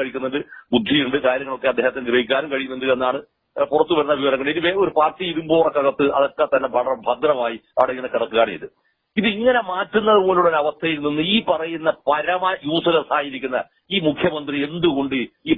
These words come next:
പാർട്ടിക്ക് സാക്ക് ചെയ്യാൻ കഴിയുന്നില്ല എന്നുള്ളതാണ് ഏറ്റവും പ്രധാനപ്പെട്ട ചോദ്യം. എന്തുകൊണ്ട് സാധ്യമാവുന്നില്ല? ഇതാണ് ചോദ്യം. ഈ ചോദ്യത്തിനുള്ള ഉത്തരമാണ് ബ്രാഞ്ച് സമ്മേളനങ്ങളിൽ പ്രശ്നങ്ങൾ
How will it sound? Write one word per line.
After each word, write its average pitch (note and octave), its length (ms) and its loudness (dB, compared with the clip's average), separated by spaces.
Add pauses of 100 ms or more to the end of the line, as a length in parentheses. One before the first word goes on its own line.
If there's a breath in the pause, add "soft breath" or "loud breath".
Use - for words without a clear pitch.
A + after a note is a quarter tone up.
പാർട്ടിക്ക് C#3 400 2 (100)
സാക്ക് C#3+ 220 0
ചെയ്യാൻ C#3 260 2
കഴിയുന്നില്ല B2 400 0
എന്നുള്ളതാണ് A2+ 300 0
ഏറ്റവും C3 260 0
പ്രധാനപ്പെട്ട A2 440 -2 (100)
ചോദ്യം. F2 260 -6 (420)
എന്തുകൊണ്ട് G3+ 560 2
സാധ്യമാവുന്നില്ല? A#2+ 640 0 (280)
ഇതാണ് G3 260 2
ചോദ്യം. G#3+ 260 2 (720)
ഈ B3+ 100 2 (140)
ചോദ്യത്തിനുള്ള G3 720 4 (160)
ഉത്തരമാണ് D3 720 -4 (580)
ബ്രാഞ്ച് G#3 440 2
സമ്മേളനങ്ങളിൽ G3+ 600 0 (140)
പ്രശ്നങ്ങൾ E3+ 340 0